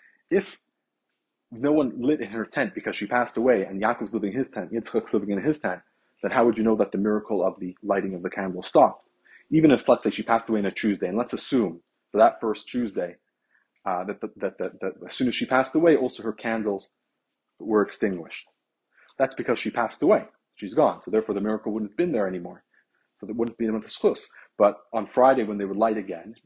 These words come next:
that's when you would find out, is the miracle still there or not? But if they never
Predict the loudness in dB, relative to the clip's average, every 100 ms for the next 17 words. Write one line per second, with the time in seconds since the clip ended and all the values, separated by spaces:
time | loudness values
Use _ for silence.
0 | -8 -4 -4 -6 -14 -20 _ _ -2 0
1 | 0 -2 -4 0 0 2 2 2 -2 _
2 | _ -2 0 0 0 -2 -8 -4 -2 0
3 | 0 0 -4 -4 -4 -2 -2 0 0